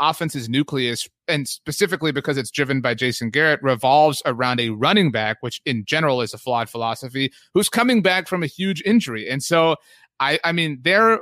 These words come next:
limited in a number of different ways, and it's not all the talent's fault, but, uh, for that reason, I just don't buy into them. I, I mean, B L G and I were talking about this. There is not a single team in the N F C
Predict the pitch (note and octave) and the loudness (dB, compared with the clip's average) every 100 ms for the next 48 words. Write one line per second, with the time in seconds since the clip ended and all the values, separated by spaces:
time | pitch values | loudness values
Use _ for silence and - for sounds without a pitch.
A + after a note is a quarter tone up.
0 | - C3 C3 E3 F3+ F3+ F3 - C3+ A#2+ | -4 -6 0 4 4 4 2 -2 -2 0
1 | A#2+ C3+ D3+ D#3+ D#3+ C#3 A2+ C3+ B2+ A#2 | 2 4 4 4 4 0 -2 -4 -4 -6
2 | A#2 A#2+ C#3+ C#3 - C3 A#2+ A2+ A2 C#3 | -4 -2 0 -2 -4 -2 -2 -2 -4 -6
3 | C3 C3+ C3+ C#3 C3+ B2+ A2+ - A2 C3+ | -6 -4 -2 0 0 0 -4 -6 -4 -4
4 | - - F3 E3+ C#3 B2+ - - _ A#2 | -4 2 2 2 0 0 -4 -20 _ 0
5 | A#2+ A#2+ D3 E3+ F3+ F#3 D3+ C#3 C#3 D3+ | 0 0 2 2 2 2 2 0 -2 -2
6 | - D#3+ C3 C#3 C3 F#3+ B2 G2 F#2+ D3+ | 0 0 2 2 2 2 0 -4 -4 -6
7 | _ D3+ D3+ D3 C#3 - G3+ G3 D3+ F3+ | _ -4 -2 -4 -4 0 4 4 4 4
8 | D#3+ D3 D3+ D3 C3+ C3 B2 B2 B2 - | 2 2 2 0 0 -2 -2 -2 -6 -6
9 | - - E3+ A#3 F#3 G3 - - F3+ F#3+ | -14 -2 2 2 2 0 0 -6 -4 -4
10 | G3 E3 D#3+ E3+ D3 C3+ B2+ C#3+ C#3+ - | -4 -4 -4 -4 -4 -4 -2 -2 -4 -4
11 | D3+ | -4